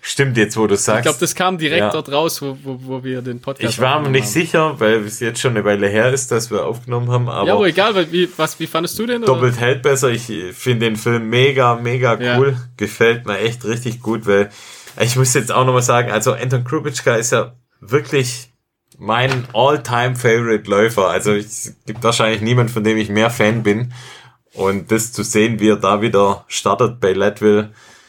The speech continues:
Speaker 1: ja, ist einfach genial.
Speaker 2: Ja, und dann die
Speaker 1: Und
Speaker 2: Mischung aus altem Footage
Speaker 1: Genau,
Speaker 2: und neu,
Speaker 1: ja.
Speaker 2: das, ja, ist ganz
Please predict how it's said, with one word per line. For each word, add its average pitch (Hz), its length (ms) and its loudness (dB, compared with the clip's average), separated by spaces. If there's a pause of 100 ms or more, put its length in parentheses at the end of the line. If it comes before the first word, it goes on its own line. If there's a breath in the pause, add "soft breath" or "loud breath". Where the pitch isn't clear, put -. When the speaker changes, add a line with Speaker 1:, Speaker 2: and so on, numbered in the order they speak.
(180 soft breath)
Speaker 1:
ja, 85 180 0
ist - 140 -4
einfach 80 340 -6
genial. 82 420 -2
Speaker 2:
Ja, 151 120 0
und 156 100 -4
dann 165 100 2
die 156 100 0
Speaker 1:
Und 151 60 0
Speaker 2:
Mischung 190 260 2
aus 139 140 0
altem 180 400 -2
Footage 180 420 -2
Speaker 1:
Genau, 110 340 2 (100)
Speaker 2:
und - 60 -14
neu, 143 140 0
Speaker 1:
ja. 208 120 0
Speaker 2:
das, 139 300 -4
ja, 139 240 2
ist 127 320 -6
ganz - 120 -2